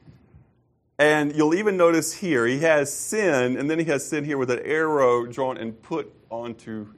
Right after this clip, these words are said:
Jesus. He understands. Mm, it's good stuff.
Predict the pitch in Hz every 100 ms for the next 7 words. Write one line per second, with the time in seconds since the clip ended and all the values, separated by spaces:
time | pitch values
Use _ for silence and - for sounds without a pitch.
0 | - 113 98 85 - - - _ _ _
1 | _ _ _ _ _ _ _ - - _
2 | _ 151 147 117 110 95 - - _ _
3 | _ _ _ _ _ _ _ _ _ _
4 | _ _ _ _ _ _ _ _ _ 104
5 | - - - _ _ _ _ - - 104
6 | - 98 - -